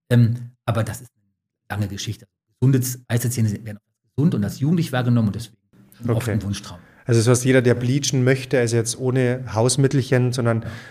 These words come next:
Speaker 2: da geht's, gibt's natürlich wahrscheinlich auch unterschiedliche Qualitäten. Da
Speaker 1: Klar.
Speaker 2: kann man natürlich, ähm, aber es ist schon mal nicht schädlich und für jeder, der sagt, „Hey,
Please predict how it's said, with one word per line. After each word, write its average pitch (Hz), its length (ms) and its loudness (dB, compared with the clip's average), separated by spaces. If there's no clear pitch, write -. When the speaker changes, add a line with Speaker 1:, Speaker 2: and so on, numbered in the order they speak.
Speaker 2:
da - 100 -6
geht's, 120 300 2
gibt's 127 220 2
natürlich 120 300 4
wahrscheinlich 113 340 2
auch 113 60 2
unterschiedliche 117 540 0
Qualitäten. 123 800 0
Da - 420 -20
Speaker 1:
Klar. - 80 -20
Speaker 2:
kann 123 100 6
man 120 100 6
natürlich, 113 540 0
ähm, 101 460 -4
aber 117 140 0
es 110 120 2
ist - 180 -2
schon 120 140 0
mal 110 80 2
nicht 101 160 0
schädlich 139 340 4
und 113 120 0
für 117 60 2
jeder, 113 240 4
der 107 180 0
sagt, - 220 -4
„Hey, 123 160 4